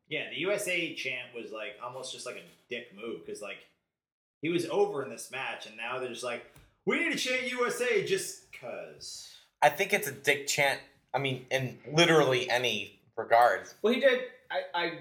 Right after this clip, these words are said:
Speaker 3: do feel like on some level his super awesome Spider-Man gear of the red, white, and blue was because he was the face, he's trying to, on a subconscious level, try and get them that way.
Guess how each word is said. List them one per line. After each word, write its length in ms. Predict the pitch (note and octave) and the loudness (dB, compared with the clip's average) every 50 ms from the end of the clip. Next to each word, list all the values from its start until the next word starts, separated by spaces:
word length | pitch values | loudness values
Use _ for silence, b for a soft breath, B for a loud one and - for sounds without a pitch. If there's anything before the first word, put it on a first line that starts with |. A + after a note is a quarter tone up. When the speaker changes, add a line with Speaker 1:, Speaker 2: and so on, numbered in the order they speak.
| - - | -12 -8
Speaker 3:
do 200 | - G3 A3+ A3 | -4 -2 -2 -2
feel 200 | G3+ - A3 G3+ | 0 0 2 2
like 140 | F#3+ F3 D#3+ | 2 2 2
on 100 | D#3+ D#3 | -2 -4
some 220 | D3+ - D#3+ D#3 | -4 -4 -4 -2
level 300 | D3+ D3 C#3 C3+ B2+ B2 | 0 0 -2 -2 -4 -6
his 420 | B2 B2+ B2 - - - - - _ _ _ _ _ _ _ _ _ _ _ _ | -6 -6 -8 -8 -8 -10 -12 -14 _ _ _ _ _ _ _ _ _ _ _ _
super 380 | - - - D#3+ D3 - D3 C#3 | -12 -8 -6 -4 -2 -2 0 -2
awesome 260 | C3 C3 C3 C3 B2+ | -2 -2 -6 -8 -10
Spider-Man 600 | A#2 - - C3+ B2 A#2+ B2 A#2+ A#2 A2+ A2+ A2 G#2+ | -8 -6 -4 -4 -4 -4 -4 -4 -4 -4 -4 -6 -6
gear 260 | A2 G#2+ A2 A2 G#2+ | -6 -6 -6 -6 -8
of 100 | G#2 - | -10 -12
the 60 | A2+ | -8
red, 220 | G#2+ A2+ G#2+ G#2+ A2 | -6 -6 -6 -6 -6
white, 160 | G#2 G2+ G#2 | -10 -10 -12
and 80 | G#2+ G#2+ | -12 -12
blue 300 | G#2+ A2 G#2 G2 G2 - - _ _ _ _ _ _ _ _ _ _ _ _ _ _ _ _ _ _ _ | -12 -10 -10 -10 -12 -14 -18 _ _ _ _ _ _ _ _ _ _ _ _ _ _ _ _ _ _ _
was 560 | D3+ C#3+ C#3 C3+ C3 B2 A#2+ - - - - _ _ _ _ _ | -2 0 0 0 -2 -4 -6 -8 -10 -14 -18 _ _ _ _ _
because 380 | - C3+ C3+ - D#3 C#3+ C3 - | -12 -10 -6 -4 -2 -2 -2 -4
he 80 | D3+ C#3 | -6 -6
was 120 | C3+ C3 | -4 -6
the 80 | C3+ C3 | -6 -4
face, 240 | - C3 A#2+ A#2 | -4 -6 -6 -6
he's 160 | C3 B2+ A#2 - | -8 -10 -10 -8
trying 280 | C3+ B2+ A#2+ A#2 A2+ | -6 -6 -6 -6 -8
to, 480 | - - A#2+ A2+ A2 G#2+ G#2 G2+ G2 - _ _ _ _ _ _ _ _ _ _ _ _ _ _ - | -8 -8 -8 -6 -6 -6 -8 -12 -14 -20 _ _ _ _ _ _ _ _ _ _ _ _ _ _ -12
on 280 | A#2 A#2 A2+ A2 A2 A#2 | -10 -10 -10 -10 -10 -12
a 80 | - | -10
subconscious 560 | - - C3+ - - C#3 B2+ B2 A#2 A#2+ - | -8 -8 -8 -8 -8 -8 -8 -8 -10 -10 -10
level, 160 | - - - - | -10 -10 -10 -12
try 200 | - B2 A#2+ - | -12 -10 -10 -10
and 60 | - - | -10 -12
get 140 | A2 - | -12 -12
them 140 | - G#2+ G2 | -12 -14 -14
that 240 | F#2+ - - - - | -14 -14 -16 -16 -18
way. 100 | - - | -20 -20